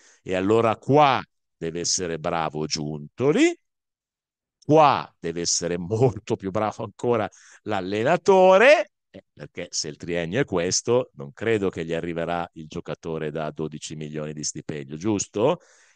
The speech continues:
E qua, anzi, quello che dovrebbe averli già è in fase di trattativa perché la società vorrebbe limarli. E qua deve essere super brava la squadra,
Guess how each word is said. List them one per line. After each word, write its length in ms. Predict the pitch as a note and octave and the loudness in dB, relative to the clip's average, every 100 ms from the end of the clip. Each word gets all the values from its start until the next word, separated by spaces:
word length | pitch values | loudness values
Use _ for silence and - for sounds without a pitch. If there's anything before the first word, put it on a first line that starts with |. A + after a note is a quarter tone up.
| _ | _
E 220 | - A2 A2+ | -2 -2 0
qua, 440 | - E3 G#3 - | 4 6 6 4
anzi, 520 | A2+ A#2 F2+ - D#2 | 0 -2 -2 -6 -8
quello 280 | - F2 F2+ | -4 -2 -2
che 140 | F2+ | -4
dovrebbe 400 | E2 E2+ F2 E2+ | -4 -2 -2 -2
averli 400 | F2 F2 F2+ D#2+ | -2 0 -2 -4
già 260 | D#2 E2+ F2 | -6 -4 -4
è 80 | E2+ | -8
in 60 | |
fase 280 | D#2 E2 D2+ | -12 -10 -8
di 60 | D#2+ | -8
trattativa 520 | D#2 D2 D#2 - E2 | -8 -10 -12 -10 -10
perché 180 | D#2 D#2 | -8 -10
la 80 | D2+ | -12
società 280 | - - | -12 -10
vorrebbe 380 | D2 C#2+ D2 C#2+ | -10 -8 -8 -8
limarli. 540 | D2 D2 C2+ B1+ C2 - | -10 -10 -12 -14 -18 -12
E 200 | G2+ - | -8 -8
qua 320 | - G2+ D3+ | -4 0 0
deve 240 | F#3 G#2+ G#2 | 0 0 0
essere 320 | F#2 G2+ F#2+ | -2 -2 -2
super 520 | F2+ - F#3+ - A2 | -2 0 -2 -2 -6
brava 340 | G2 G2+ F2 D#2+ | -4 -6 -6 -6
la 120 | D2 | -6
squadra, 720 | - - D2 A#1+ _ E2+ C#3 | -8 -8 -14 -14 _ -14 -14